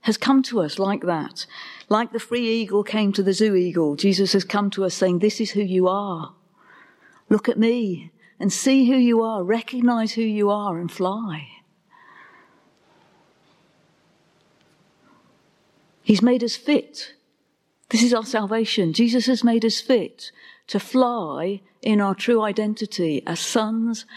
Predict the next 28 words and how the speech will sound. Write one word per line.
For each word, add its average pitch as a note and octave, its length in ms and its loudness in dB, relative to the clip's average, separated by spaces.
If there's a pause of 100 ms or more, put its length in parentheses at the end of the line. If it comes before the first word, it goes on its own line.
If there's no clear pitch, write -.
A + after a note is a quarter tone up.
(180)
and G3+ 160 2
daughters, G#3 720 -2 (720)
like G3 180 -6
Jesus G3 400 0
is E3 120 -2
a E3 80 -6
son. D3+ 520 -4 (1800)
One A#3 140 4
of A#3+ 60 2
the A3+ 60 0
most A3+ 200 -2
central A3+ 340 -2
tenets - 540 -2
of F3+ 100 0
our F#3+ 100 0
Christian F#3 380 -6
faith E3+ 360 -4 (260)
is F#3+ 140 2
that G3+ 140 0
we're G#3 140 2
made G3+ 300 0
in F#3 100 -2
the F#3 140 -4
image F#3+ 240 -2
of F3 100 -2
God, D#3 460 -2
isn't E3+ 260 -2
it? - 340 -6